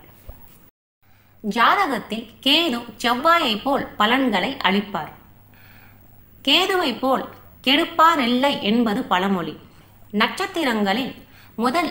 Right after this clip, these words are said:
நட்சத்திரத்தை கொண்டவர் கேது. கேது சாயலிலும் குணத்திலும் தன்மையிலும் செவ்வாயை போலவே செயல்படக்கூடியவர்.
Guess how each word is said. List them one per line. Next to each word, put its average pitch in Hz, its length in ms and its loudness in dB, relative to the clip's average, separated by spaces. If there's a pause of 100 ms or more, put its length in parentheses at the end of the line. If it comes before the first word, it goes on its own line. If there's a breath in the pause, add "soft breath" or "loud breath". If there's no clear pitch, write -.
(160)
நட்சத்திரத்தை 233 880 -2 (160)
கொண்டவர் 220 580 0
கேது. 190 340 -2 (1200 soft breath)
கேது 285 380 0 (380)
சாயலிலும் 240 640 2 (140)
குணத்திலும் 220 640 -2 (340)
தன்மையிலும் 247 680 2 (560 loud breath)
செவ்வாயை 285 580 2 (200)
போலவே 240 460 -2 (500)
செயல்படக்கூடியவர். 214 1000 -2